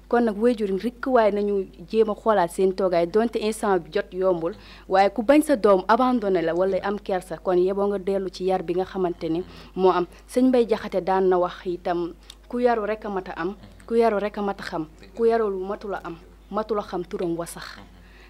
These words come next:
Nga xamante ne kon ki nga xamante ne amul yar, Kooku amul benn considération bu koy jox ci société bi. Nga xam ne kon imam, yar yéeme na.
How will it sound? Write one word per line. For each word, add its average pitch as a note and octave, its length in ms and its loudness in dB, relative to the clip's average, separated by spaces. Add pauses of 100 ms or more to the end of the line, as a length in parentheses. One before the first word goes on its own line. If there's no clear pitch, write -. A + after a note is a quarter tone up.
Nga C4+ 100 -2
xamante F#4 340 4
ne A#3+ 100 -2
kon B3+ 340 0 (100)
ki D4+ 100 2
nga F4 120 8
xamante C#4+ 400 0
ne F#3 100 -4
amul C4 240 2
yar, F3 200 0 (340)
Kooku C#4 440 0
amul B3+ 240 2
benn B3 320 -4
considération F#3 880 -4
bu F3+ 220 -6 (100)
koy F3+ 160 -4
jox F3 160 -10
ci - 80 -10
société F#3+ 440 -8
bi. E3 140 -16 (400)
Nga G#3 100 -6
xam G#3+ 120 -2
ne G3 80 -4
kon F#3+ 220 -6
imam, F3+ 260 -6 (500)
yar G3 160 -4
yéeme B3 340 -2
na. A3+ 160 -10